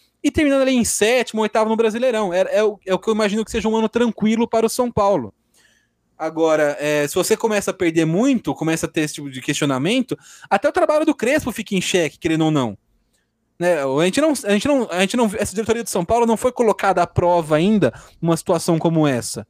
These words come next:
Como será que o São Paulo de hoje vai responder a mais uma, a, a, a uma sequência ruim? Porque os próximos, o próximo jogo de São Paulo no Brasileirão é o Inter, fora de casa no Beira-Rio. O Inter não vive uma boa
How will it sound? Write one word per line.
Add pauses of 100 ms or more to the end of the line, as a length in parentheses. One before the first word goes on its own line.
(500)
Como
será
que
o
São
Paulo
de
hoje
vai
responder (500)
a
mais
uma, (120)
a,
a,
a
uma
sequência
ruim?
Porque
os
próximos,
o
próximo
jogo
de
São
Paulo
no
Brasileirão
é
o
Inter, (680)
fora
de
casa
no
Beira-Rio.
O
Inter
não
vive
uma
boa